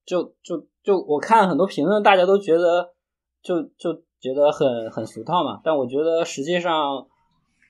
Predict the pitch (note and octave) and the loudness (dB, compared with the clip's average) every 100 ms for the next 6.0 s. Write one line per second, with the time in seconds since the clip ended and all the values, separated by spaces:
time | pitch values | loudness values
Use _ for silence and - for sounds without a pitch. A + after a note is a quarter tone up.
0 | _ - C3+ B2 D3 F#3+ G3 G3 F3+ - | _ -2 -2 -2 -2 -2 2 2 2 -2
1 | G3 E3 D#3 C3 A#2+ B2+ B2 B2 E3 C#3+ | -2 0 0 0 -4 -10 -10 -8 -10 -8
2 | B2+ A#2 A2+ - _ - - _ _ _ | -8 -8 -12 -14 _ -20 -20 _ _ _
3 | - A2+ A2 G#2+ G#2 _ _ _ _ _ | -8 -4 -4 -6 -10 _ _ _ _ _
4 | _ _ B2+ B2 C#3+ G3 E3+ D#3+ G3+ G3+ | _ _ -10 -4 2 4 4 4 2 0
5 | C#3+ C3+ C3+ C3+ C#3 D3 - _ - F#3 | 0 0 0 0 -2 -4 -14 _ -10 -8